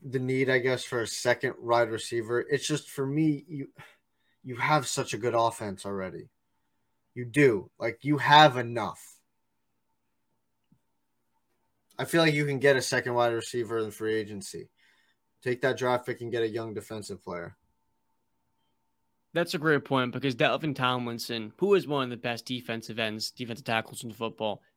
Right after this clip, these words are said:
Speaker 2: is a free agent, and he's gonna be up for, like, a twelve million dollar extension per year, along with the likes of Patrick Peterson, who you mentioned, Eric Kendricks, who's been in the past one of the premier coverage co-, uh, linebackers, as well as Chandler Sullivan,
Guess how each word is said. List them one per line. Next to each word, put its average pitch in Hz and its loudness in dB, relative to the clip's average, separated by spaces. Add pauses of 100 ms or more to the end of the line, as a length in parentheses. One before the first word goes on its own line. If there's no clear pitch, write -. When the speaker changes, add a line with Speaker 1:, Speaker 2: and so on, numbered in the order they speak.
(140)
Speaker 2:
is 160 4
a 139 -4
free 120 -4
agent, 117 -6
and 110 -6
he's 165 -4
gonna 156 -4
be 143 -2
up 135 -2
for, 139 -8
like, 123 -6
a 123 -12
twelve 135 2
million 120 -2
dollar 101 -2
extension 104 -4
per 120 2
year, 110 2 (360)
along 143 6
with 147 0
the 139 -6
likes 127 -2
of 101 -10
Patrick 101 -10
Peterson, 156 2
who 143 0
you 143 0
mentioned, 139 -2 (300)
Eric 117 -2
Kendricks, 147 0
who's 101 -12 (180)
been 135 0
in 131 -2
the 123 -4
past 117 -2
one 113 -6
of 104 -12
the 110 -10
premier 113 -4
coverage 120 -4
co-, - -8
uh, 104 -4
linebackers, 147 -2 (340)
as 143 -4
well 143 0
as 143 -2
Chandler 127 -4
Sullivan, 156 2